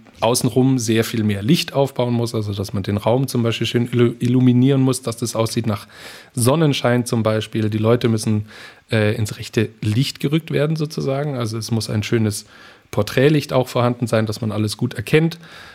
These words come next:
Ähm, es ist wichtig, wie das ganze Arrangement ist. Also was sieht man? Ist da ein, eine Blumenvase im Vordergrund? Ist, ähm, sieht man den Protagonisten schön in, in der Ferne oder ist der schön vollformatig da?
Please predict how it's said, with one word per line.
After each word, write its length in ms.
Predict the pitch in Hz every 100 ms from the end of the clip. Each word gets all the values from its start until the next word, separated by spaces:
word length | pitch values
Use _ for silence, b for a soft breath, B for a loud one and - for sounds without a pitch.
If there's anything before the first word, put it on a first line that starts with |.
| B -
Ähm, 300 | 117 113 117
es 120 | 117
ist 160 | 120 123
wichtig, 340 | 143 - 127
wie 60 | 131
das 160 | 113 -
ganze 260 | 110 110
Arrangement 680 | 104 101 98 101 107 113 156
ist. 160 | 180 -
Also 260 | 110 107
was 160 | 110 -
sieht 220 | 143 147
man? 260 | 143 139 139
Ist 220 | 113 -
da 220 | 98 113
ein, 500 | 110 98 95 92 104 -
eine 120 | 110 87
Blumenvase 600 | 123 175 139 123 120 117
im 120 | 110
Vordergrund? 560 | 117 110 113 117 120
Ist, 420 | - 101 - - -
ähm, 300 | 101 95 95 98
sieht 200 | - 104
man 200 | 104 95
den 180 | 101 101
Protagonisten 720 | - 107 98 117 156 - 135
schön 340 | - 127 123 120
in, 220 | 110 -
in 140 | 117
der 80 | 107
Ferne 380 | - 110 113 107
oder 320 | 107 104 104 B B -
ist 160 | 123
der 60 | 104
schön 180 | - 101
vollformatig 640 | - 143 131 120 117 113
da? 240 | 117 113